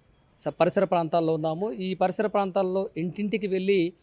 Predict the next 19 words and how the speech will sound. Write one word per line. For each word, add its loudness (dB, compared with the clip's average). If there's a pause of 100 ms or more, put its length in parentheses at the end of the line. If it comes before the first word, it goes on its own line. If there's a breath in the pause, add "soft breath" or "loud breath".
(240)
అడిగి 6
తెలుసుకునే -2
ప్రయత్నం -2
చేద్దాము. -6
ప్రజల 2
గుండెల్లో 2
ఎవరు, 2
ఏ 0
నాయకుడు 2 (300)
ఉన్నారు, 4
ఎవరికి 4
ఓటేసి 2
ఆ 4
పార్టీని 0
గెలిపిస్తారనేది 0
అడిగి -2
తెలుసుకునే -4
ప్రయత్నం -2
చేద్దాం. -2